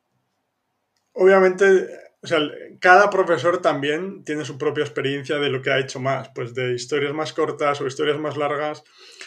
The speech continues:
A mí personalmente, o sea, yo hago historias con mis alumnos, que tengo historias que duran más de cien páginas, <laughs> por cierto,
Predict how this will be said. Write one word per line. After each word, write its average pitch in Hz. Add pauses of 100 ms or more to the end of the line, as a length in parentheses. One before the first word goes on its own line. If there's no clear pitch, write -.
(140)
A 139
mí 165
personalmente, 180 (280)
o -
sea, 143
yo 151 (260)
hago 160
historias 160
con 156
mis 151
alumnos, 147
que 131 (260)
tengo 165
historias 160
que 139
duran 139
más 143
de 147
cien 143
páginas, 160
<laughs> -
por 135
cierto, 170